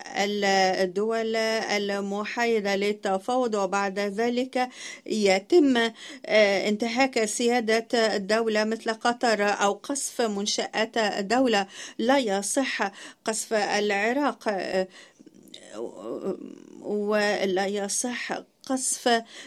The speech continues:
دولة ذات سيادة مثل أوكرانيا وبعد ذلك فرض مفاوضات. وكما ذكرنا ألبير كامو بشأن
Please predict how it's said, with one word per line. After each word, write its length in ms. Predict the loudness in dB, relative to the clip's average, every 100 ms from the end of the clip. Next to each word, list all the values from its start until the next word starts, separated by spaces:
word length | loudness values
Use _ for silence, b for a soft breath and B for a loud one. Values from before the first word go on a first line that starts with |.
| -4
دولة 400 | 0 2 2 0
ذات 280 | 0 0 0
سيادة 480 | -2 0 0 0 -2
مثل 300 | -2 -2 0
أوكرانيا 500 | 0 0 -2 0 0
وبعد 360 | 0 0 0
ذلك 760 | -2 -2 -2 -2 0 -2 -2 -6 B B -14
فرض 760 | -2 2 4 2 4 2 2 -2 _ _ _ _ _ _ _ _ _ _ _ _ _ _ -10
مفاوضات. 1040 | -4 -4 -2 0 0 2 0 0 -2 0 -2 -2 B B B B B B B _ _ _ _ _ _ _ _ _ _ _ _ _ _ _ _ _ _ _ _ _ _ _ _ _ _ _ _ _ _ _ _ _ _ _ _
وكما 760 | 0 0 0 0 0 0 -4 -6
ذكرنا 840 | -6 -4 -2 -2 -2 -2 -2 -4
ألبير 320 | -4 -4 -6 -8 -8
كامو 500 | -6 -4 -4 -4 -4
بشأن 800 | -4 -4 -2 -2 -2 -2 -4